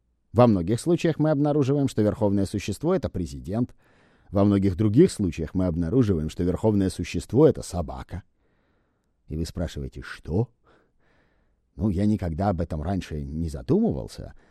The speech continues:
Но оно как бы сидит там вон, и оно: «Да, это собака». <laughs> Понимаете, вы говорите: «Да?»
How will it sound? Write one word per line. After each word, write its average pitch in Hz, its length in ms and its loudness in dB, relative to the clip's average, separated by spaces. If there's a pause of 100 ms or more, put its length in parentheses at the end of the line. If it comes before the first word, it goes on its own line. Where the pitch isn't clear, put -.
(800)
Но 85 280 -4
оно 82 220 -2
как 78 200 -10
бы 69 240 -8
сидит 69 500 -6 (460)
там 69 260 -4
вон, 58 640 -12
и 73 220 -10
оно: 73 320 -10 (200)
«Да, 98 560 0
это 226 240 0
собака». 95 480 -4 (1200)
<laughs> 127 160 -8
Понимаете, 82 440 -8
вы 69 60 -10
говорите: 71 300 -10
«Да?» 85 400 -4